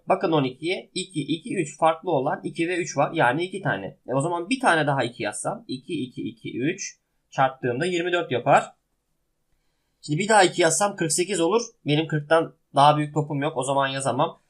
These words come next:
Şimdi iki üçe üç ekliyorum. İki kere üç altı, altı kere üç on sekiz. E, bir daha üç eklesem artık kırkı geçer olmaz. O zaman bir tane iki, bir tane iki, bir tane üç, bir tane üç yapıyorum. Çarptığımda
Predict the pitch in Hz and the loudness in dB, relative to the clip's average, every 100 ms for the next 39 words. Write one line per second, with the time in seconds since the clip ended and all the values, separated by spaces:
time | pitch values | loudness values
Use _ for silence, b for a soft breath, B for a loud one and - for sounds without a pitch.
0 | _ _ 185 185 160 156 214 185 143 180 | _ _ -4 -2 -4 -6 -4 -4 0 -2
1 | - _ 185 - 113 - 101 98 - _ | -2 _ -6 -2 -2 -4 -6 -8 -10 _
2 | _ _ _ _ _ _ _ _ _ - | _ _ _ _ _ _ _ _ _ -8
3 | 147 180 156 143 135 151 139 139 - 147 | -6 -2 -2 -2 2 2 2 0 0 0
4 | 147 147 127 147 - 127 107 - - - | 0 -4 -2 -2 -2 -2 -4 -4 -16 -18
5 | - _ _ _ _ _ - 131 202 202 | -20 _ _ _ _ _ -8 -6 0 4
6 | 170 151 147 131 135 175 160 156 165 - | 6 4 0 -2 -4 -2 0 0 -2 -8
7 | 170 160 151 147 - 143 110 107 - - | -8 -6 -6 -4 0 0 0 0 -2 -6
8 | _ _ _ 165 147 170 165 165 190 175 | _ _ _ -6 -2 0 0 0 0 2
9 | 156 147 139 - 139 151 139 127 127 123 | 2 0 -6 -8 -10 -2 -2 0 -4 -10
10 | 127 143 151 131 120 113 - 135 135 120 | -10 -4 -2 0 -2 -8 -10 -4 -2 -2
11 | 113 - - 107 101 - - 120 - 101 | -4 -10 -14 -12 -12 -10 -6 -6 -6 -14
12 | 101 147 180 | -6 -4 -4